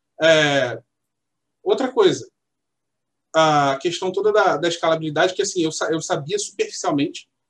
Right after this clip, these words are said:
eu sabia que dava pra fazer, mas eu não, eu não manjava que dava pra automatizar também, sabe? Então, assim, pra mim, valeu muito a pena por isso, porque eu tô economizando o meu tempo. O meu tempo, é, como desenvolvedor, falando, assim, bem friamente, né?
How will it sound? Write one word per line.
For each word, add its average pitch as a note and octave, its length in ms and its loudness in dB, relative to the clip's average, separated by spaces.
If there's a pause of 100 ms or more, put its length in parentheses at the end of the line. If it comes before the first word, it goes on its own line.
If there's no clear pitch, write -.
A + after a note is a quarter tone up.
(160)
eu D#3 60 -6
sabia E3+ 240 -2
que F3 60 -6
dava E3+ 160 2
pra F3+ 100 -4
fazer, F3 200 -2
mas D3+ 120 -2
eu F#3+ 100 -4
não, A#3 80 -6 (540)
eu C#4+ 60 -8
não E4 80 0
manjava B3 340 6
que A#3 60 -12
dava F#3+ 220 0
pra F#3 100 2
automatizar E3 580 0
também, B2+ 260 -10 (300)
sabe? - 320 0 (100)
Então, G3 240 -2
assim, A#3+ 320 -4 (1040)
pra - 200 6
mim, G3+ 320 4
valeu G#3+ 460 2
muito B3+ 220 0
a A#3 40 0
pena A#3+ 240 -6
por C4+ 120 -6
isso, A#3+ 160 -10
porque - 160 0
eu G3+ 80 4
tô A3+ 80 0
economizando A3+ 540 -4
o A3 120 -8
meu A#3+ 160 0
tempo. D#3 260 -6 (200)
O D#3+ 80 -4
meu F#3+ 180 4
tempo, F#3+ 440 -4 (140)
é, C#3 220 -4
como F3 220 -2
desenvolvedor, D#3 720 -2 (100)
falando, C#3 340 -4
assim, C3 320 -12 (640)
bem D3 220 -2
friamente, C#3 640 -4
né? D3 100 -4